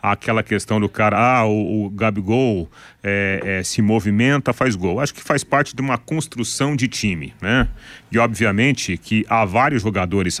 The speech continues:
além do Gabigol, que cabem nesse momento na seleção brasileira. Mas a construção de um time, né, da, da seleção brasileira, o time da seleção, já tá praticamente com o processo finalizado. Então, não, não acho que o, o Gabigol hoje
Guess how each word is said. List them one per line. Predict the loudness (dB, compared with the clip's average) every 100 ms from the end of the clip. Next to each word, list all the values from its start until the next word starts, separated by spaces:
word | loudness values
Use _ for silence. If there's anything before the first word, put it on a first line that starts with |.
| 0
além | 2 2 2 2 2
do | 0 0
Gabigol, | -2 -2 0 2 2 0 -8 -20 -20 -18
que | -6 -6
cabem | 0 2 2 2 -2 -2 -6 -4
nesse | -2 0 0
momento | 2 0 0
na | -2
seleção | 0 -2 0 0
brasileira. | 0 2 2
Mas | 2 0
a | 0
construção | 0 0 -2 0 0 0 -6 -20 -20 -14
de | -2 0
um | 0
time, | 0 0 2 2 0
né, | 0 0
da, | 2 0 2
da | -2
seleção | 0 0 0 0 2
brasileira, | 2 0 -2
o | -2
time | 0 2 2
da | 2
seleção, | -2 0 -2 0 0 0 -6 -18 -16 0
já | 2 2
tá | 2 2 4
praticamente | 2 -2 0 -2 0 0 0
com | -2
o | 2
processo | 0 0 0 0 0
finalizado. | -4 0 2 2 0 -2 -2 -10
Então, | -2 0 4
não, | 4 4
não | 4
acho | 4 2 -2
que | -4
o, | -4 -6 -14 -8
o | -2
Gabigol | 0 0 2 4 4
hoje | 4 2 -2